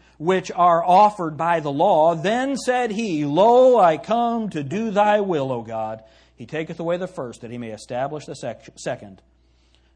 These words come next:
"By the which will we are sanctified through the offering of the body of Jesus Christ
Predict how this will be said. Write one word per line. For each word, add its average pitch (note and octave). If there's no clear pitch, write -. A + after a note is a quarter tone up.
"By C#3+
the B3
which C4+
will F3+
we F#3
are D3
sanctified C3
through F3+
the C#3+
offering A3
of C#3
the B2
body G3
of B2
Jesus G#3
Christ A2+